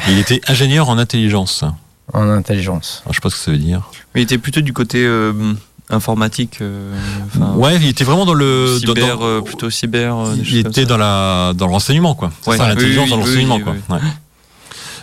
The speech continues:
Speaker 1: Donc, euh, documenter les vidéos, tout
Speaker 2: Ouais,
Speaker 1: ça,
Speaker 2: c'est
Speaker 1: il avait
Speaker 2: ça,
Speaker 1: accès
Speaker 2: ouais.
Speaker 1: à énormément de données. Et puis, il a vu des vidéos qui l'ont choqué.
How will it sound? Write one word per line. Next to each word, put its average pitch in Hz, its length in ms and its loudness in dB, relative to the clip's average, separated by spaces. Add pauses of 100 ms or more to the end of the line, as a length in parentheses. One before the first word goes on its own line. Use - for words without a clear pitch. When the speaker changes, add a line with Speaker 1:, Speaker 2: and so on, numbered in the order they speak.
Speaker 1:
Donc, 98 260 2
euh, 98 260 2
documenter 101 720 0
les 104 80 2
vidéos, 95 560 2
tout - 120 -4
Speaker 2:
Ouais, - 100 2
Speaker 1:
ça, 110 180 0
Speaker 2:
c'est 117 60 0
Speaker 1:
il 98 80 2
avait 95 100 0
Speaker 2:
ça, 95 40 0
Speaker 1:
accès 92 180 -4
Speaker 2:
ouais. 110 60 2
Speaker 1:
à 101 60 2
énormément 98 360 2
de 95 60 2
données. 110 300 2 (580)
Et 95 180 2
puis, 101 340 2
il 92 80 2
a 90 40 2
vu 92 100 -2
des 98 100 2
vidéos 95 220 2
qui 95 140 -6
l'ont 90 80 0
choqué. 131 360 0